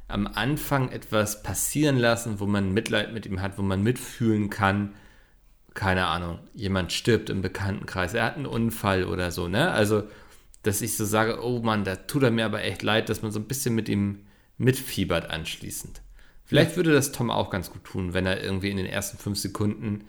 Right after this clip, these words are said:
Speaker 2: Vom
Speaker 1: keine
Speaker 2: Auto
Speaker 1: Ahnung, das
Speaker 2: angefahren
Speaker 1: ist
Speaker 2: wird.
Speaker 1: Tom und er ist gerade in Hundescheiße getreten.
Speaker 2: <laughs>
Speaker 1: Tom braucht eine neue Versicherung.
Speaker 2: <laughs> Also, also du meinst, sowas ganz abgekoppelt von der eigentlichen
Speaker 1: Genau,
Speaker 2: Werbung, dass man
Speaker 1: ja.
Speaker 2: so ein Funfact <laughs> nochmal einwirft über Tom.
Speaker 1: Ja.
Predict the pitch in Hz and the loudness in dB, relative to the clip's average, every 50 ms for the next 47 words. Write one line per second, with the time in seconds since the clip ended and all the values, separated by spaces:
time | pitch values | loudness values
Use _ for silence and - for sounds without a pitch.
0 | - - - - - - - - - - - 139 123 123 127 - - 120 117 120 | -20 -20 -20 -20 -20 -20 -20 -20 -4 0 2 2 6 6 8 8 8 8 6 6
1 | 113 113 113 113 110 110 113 120 - - - - 120 117 123 139 156 175 - - | 4 4 4 4 2 2 2 0 0 0 0 4 6 8 8 8 6 4 2 0
2 | - 120 113 113 - 117 117 - - 120 117 117 123 123 120 113 113 120 120 113 | -2 -2 0 0 0 0 0 2 4 6 8 8 8 6 6 6 4 6 6 6
3 | 101 - - 92 87 85 82 - - - - - - - 85 - - - - - | 4 4 2 2 2 2 0 -2 -4 -8 -8 -8 -6 -4 -4 -4 -4 -8 -10 -12
4 | - - - 180 143 - 196 - - 180 - - - 208 208 - - - 104 98 | -10 -4 0 0 2 4 4 4 6 4 2 4 4 6 6 6 6 6 4 4
5 | 107 120 107 110 104 117 131 127 120 117 117 117 113 113 117 120 117 - 120 110 | 4 4 4 6 6 6 6 6 4 0 2 2 4 4 4 4 2 2 0 -2
6 | 110 98 98 78 - - - - - - - - - _ _ - - _ - - | -2 -2 -4 -4 -6 -8 -12 -14 -16 -20 -20 -20 -20 _ _ -20 -20 _ -20 -12
7 | - - - - - - - 855 807 932 906 880 880 807 807 807 - - - - | 0 2 2 2 2 0 -8 -10 -10 -10 -2 0 0 2 2 2 0 -2 -2 -6
8 | _ _ - - - - - - - - - 262 240 175 - 151 - 151 147 151 | _ _ -14 -6 -4 -2 -2 -2 -2 -4 -4 -4 -4 -4 -4 -6 -6 -4 -2 2
9 | 147 143 156 185 180 - - - - - - - 156 151 147 156 - - - 139 | 4 6 6 6 4 2 -4 -12 -18 -14 -4 0 4 8 8 8 8 8 6 6
10 | 160 185 - - - 156 - - - 170 - - 180 170 - 185 170 - - 190 | 6 6 4 0 0 0 0 0 -2 -4 0 2 2 2 2 0 -2 0 0 0
11 | 165 165 170 160 - 143 175 185 170 170 - - 156 135 151 170 - - 92 - | 2 4 4 4 4 2 2 4 2 2 2 2 2 6 8 10 10 10 10 8
12 | 147 143 156 143 - - 98 95 95 151 151 151 143 - - - 165 165 170 - | 6 2 2 0 2 4 6 6 6 6 6 4 4 4 6 8 8 8 8 8
13 | 175 160 - - - 254 - - 175 - - 190 165 - 220 269 - 220 - - | 6 6 8 8 8 8 8 8 6 6 6 4 2 2 2 2 0 0 0 0
14 | - - 196 175 - - - - - - - | 0 2 2 2 0 0 -2 0 2 2 2